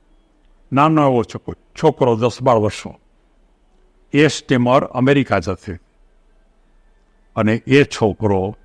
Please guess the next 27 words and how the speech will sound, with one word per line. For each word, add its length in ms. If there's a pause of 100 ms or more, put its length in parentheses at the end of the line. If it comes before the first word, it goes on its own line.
(120)
એ 140
સ્ટીમરમાં 840
એમનેમ 400
ચડી 260
ગયો, 100 (920)
વગર 180
કોઈ 140 (220)
ટિકિટ 320
પણ 100
નહોતી 300
લીધી. 240 (1000)
ત્યારે 400
એ 40
વખતે 480 (280)
ઘણી 220
બધી 260
વ્યવસ્થા 720 (360)
જેટલી 300
અત્યારે 460
ચોકસાઈવાળી 800
છે, 200
એટલી 220
ચોકસાઈવાળી 680
નહોતી. 300 (1000)
ચડી 260
જાય 220
છે. 280